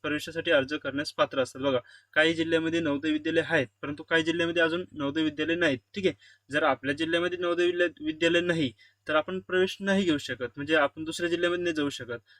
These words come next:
म्हणजे जर माझ्या जिल्ह्यामध्ये जर उघडलेलं आहे, तर माझ्याच जिल्ह्याचे जे विद्यार्थी ते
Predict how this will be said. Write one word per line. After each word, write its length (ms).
म्हणजे 200
जर 200
माझ्या 320
जिल्ह्यामध्ये 460
जर 140
उघडलेलं 440
आहे, 100
तर 80
माझ्याच 340
जिल्ह्याचे 520
जे 200
विद्यार्थी 440
ते 420